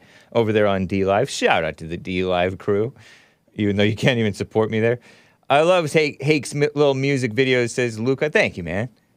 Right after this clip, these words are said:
"It's Earl," says Will Free, referring to the squirrel in the beginning of the first video that I showed. If you were watching the video, I, uh, showed, you know, homemade videos, I guess.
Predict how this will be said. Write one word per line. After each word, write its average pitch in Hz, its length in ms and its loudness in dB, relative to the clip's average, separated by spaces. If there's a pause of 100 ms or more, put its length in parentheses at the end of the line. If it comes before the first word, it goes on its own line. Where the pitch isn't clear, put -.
(380)
"It's 202 280 2
Earl," 285 420 4
says 107 280 -2
Will 101 260 0
Free, 110 220 -2
referring 117 480 0
to 113 260 -4
the 101 160 -4
squirrel 127 600 0
in 101 200 -4
the 92 80 -6
beginning 98 400 -6
of 87 260 -10 (220)
the 101 100 -12
first - 380 -4 (100)
video 90 600 -2 (120)
that 95 140 -2
I 87 100 2
showed. 90 380 -2
If 113 280 -4
you 110 120 -2
were 101 160 2
watching 95 680 -2
the 92 120 -4
video, 90 480 -2 (420)
I, 156 260 2
uh, 135 520 2
showed, 120 400 -2 (680)
you 107 80 -8
know, 85 100 -8 (200)
homemade 123 400 -2
videos, 104 360 0
I 101 40 -2
guess. 104 280 -4